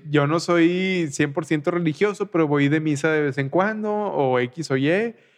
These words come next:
Y, "Ah, pero das diezmo". "Sí, güey, doy cinco pesos". Bueno, ya estás aportando el, al tema, ¿no?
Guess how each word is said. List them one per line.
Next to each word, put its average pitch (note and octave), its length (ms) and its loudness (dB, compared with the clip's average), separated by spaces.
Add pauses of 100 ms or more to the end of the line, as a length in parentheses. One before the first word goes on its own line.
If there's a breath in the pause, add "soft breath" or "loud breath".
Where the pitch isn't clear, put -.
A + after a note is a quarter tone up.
(260 soft breath)
Y, C3 760 0
"Ah, G3 220 0
pero D3 200 2
das D3 260 4
diezmo". D3+ 500 0
"Sí, A3 220 -4
güey, G#3 160 0
doy C#3 140 0
cinco E3+ 260 -4
pesos". C3+ 220 -4
Bueno, E3 240 0
ya B2 140 -2
estás C3 180 -6
aportando D3 500 0
el, C#3+ 140 -4
al B2 200 -6
tema, E3+ 300 -2
¿no? B2+ 200 -4